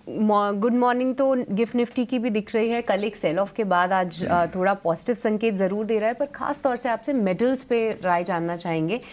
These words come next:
कि कैसे पोजीशन करें अपने आप को, क्योंकि हम देख रहे हैं कि प्रेशियस मेटल्स में अच्छी रन अप है, बेस मेटल्स भी कई सारे all time high पे हैं और अब ब्रोकरेजेस भी डोमेस्टिक मार्केट में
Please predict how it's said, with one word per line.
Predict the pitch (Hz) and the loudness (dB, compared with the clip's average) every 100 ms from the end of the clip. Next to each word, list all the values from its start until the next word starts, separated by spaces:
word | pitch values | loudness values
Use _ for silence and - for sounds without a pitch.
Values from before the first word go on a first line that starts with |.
| - - - | -18 -20 -8
कि | 320 | -8
कैसे | 311 240 240 381 | 0 0 2 -4
पोजीशन | 381 262 220 - 285 | 0 2 2 0 0
करें | 269 233 | 2 2
अपने | 226 233 | 0 0
आप | 208 196 | 0 0
को, | 254 | -2
क्योंकि | 254 233 | -2 0
हम | 254 226 | 0 2
देख | 226 226 | 0 0
रहे | 262 | 0
हैं | 254 | 0
कि | |
प्रेशियस | 262 - 196 - 262 | -2 -2 -2 0 0
मेटल्स | 240 220 240 247 | 0 2 0 0
में | 240 233 | 0 -2
अच्छी | 226 - 240 | -4 -4 -4
रन | - - 208 202 | -6 -2 0 0
अप | 214 220 | -2 -4
है, | 214 | -6
बेस | 160 190 220 240 | -4 -4 -2 0
मेटल्स | 226 233 226 | 0 0 0
भी | 196 226 220 | 0 -2 0
कई | 202 196 | -2 -2
सारे | 214 202 | -2 0
all | 208 190 185 | 2 0 0
time | 202 | -2
high | 208 180 185 | -2 -4 -4
पे | 202 | -2
हैं | 190 190 - - - - | -4 -6 -18 -20 -20 0
और | 240 | 2
अब | 302 | 2
ब्रोकरेजेस | 247 190 202 262 285 311 294 | 2 0 2 2 2 2 0
भी | 247 | 0
डोमेस्टिक | 247 233 214 233 233 | 0 0 0 -2 0
मार्केट | 208 190 220 214 | 0 0 -2 -2
में | 226 | -2